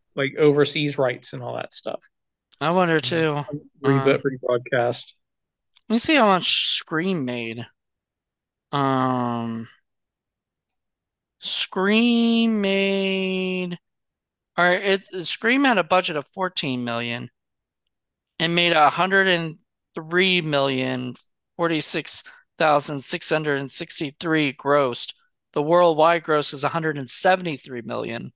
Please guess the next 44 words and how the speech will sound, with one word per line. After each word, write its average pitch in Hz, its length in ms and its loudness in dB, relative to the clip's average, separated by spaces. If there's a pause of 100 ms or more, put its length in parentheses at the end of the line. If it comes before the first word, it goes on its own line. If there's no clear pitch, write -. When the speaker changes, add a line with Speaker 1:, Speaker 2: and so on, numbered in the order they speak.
(420)
Speaker 2:
So - 360 -4
yeah, 123 280 -4
that, 143 320 0 (440)
that 214 220 6
was, 240 240 2
that 220 240 6
was 247 100 0
such 208 320 4
a 190 60 0
success 170 560 -2
that 156 180 -4
they 165 300 -2 (400)
greenlit 196 420 -2
the 175 100 -4
sequel 190 520 -2
and 156 100 -4
went 151 140 -10 (160)
right 170 240 0
into 165 240 -6
the 151 80 -6
sequel 156 340 -4
as 131 140 -4
fast 143 380 -2
as 127 120 -8
they 131 140 -4
could, 135 400 -4 (500)
which 147 320 0
I 147 180 2
think - 400 -2
is - 140 -2
sort 208 280 2
of 196 100 0
a 175 80 0
mistake. 135 600 -2 (140)
You 160 140 -10
should 156 320 -6
not 139 340 0 (500)
ever 147 320 2
go 143 300 0
that 147 300 -2
quickly 170 380 -6
into 185 240 -6
a 190 60 -4
sequel, 214 500 -4